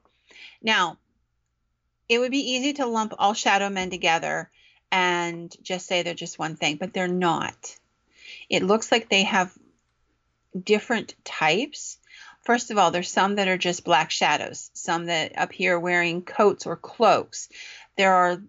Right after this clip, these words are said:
ones that wear hats, usually a fedora, but not always. Sometimes it's a cowboy hat.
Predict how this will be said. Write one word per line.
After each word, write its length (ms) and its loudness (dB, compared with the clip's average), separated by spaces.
ones 360 0
that 160 -4
wear 160 0
hats, 640 -2
usually 320 -6
a 40 -8
fedora, 600 0
but 160 -2
not 220 2
always. 420 2
Sometimes 420 -6
it's 140 -16
a 40 -8
cowboy 500 0
hat. 320 -2